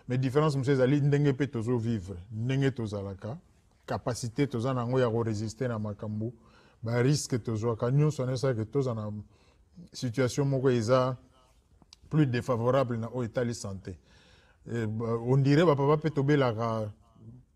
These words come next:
mingi koleka ba mama na âge moko ya jeune. Ba, ba maladi ebandaka déjà mingi. Epa na biso, et puis, et c'est compliqué, et c'est tout le long ya vie. Mais za nde nzoto, toza makasi quelque part,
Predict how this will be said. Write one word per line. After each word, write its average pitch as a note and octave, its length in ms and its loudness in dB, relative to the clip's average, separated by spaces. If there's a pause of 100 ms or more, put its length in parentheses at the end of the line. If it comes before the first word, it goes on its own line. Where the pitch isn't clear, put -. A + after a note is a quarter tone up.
(260)
mingi C#3 480 2
koleka B2 280 0
ba A#2 120 0
mama A#2+ 320 -2
na B2 260 -4
âge C#3+ 300 2
moko C3 260 -2
ya A#2+ 60 0
jeune. B2+ 320 -2
Ba, B2 120 -8
ba B2 160 -2
maladi D3 360 4
ebandaka B2 360 0
déjà B2+ 380 0 (220)
mingi. C#3 360 -4 (380)
Epa A#2 180 -6
na B2+ 120 -2
biso, B2 240 -4
et B2+ 80 0
puis, B2+ 320 -2 (580)
et B2 80 -4
c'est B2 160 -2
compliqué, A#2+ 480 2 (240)
et A#2 80 0
c'est A#2 300 -10 (240)
tout E3 100 2
le C#3 140 6
long C3+ 180 2
ya A2+ 200 2
vie. G2+ 240 -4 (180)
Mais A#2+ 140 -2
za D#3 280 6
nde D3+ 240 4
nzoto, C3+ 460 -2 (640)
toza C3 260 4
makasi D3 460 -2
quelque A#2 280 -4
part, C#3 300 0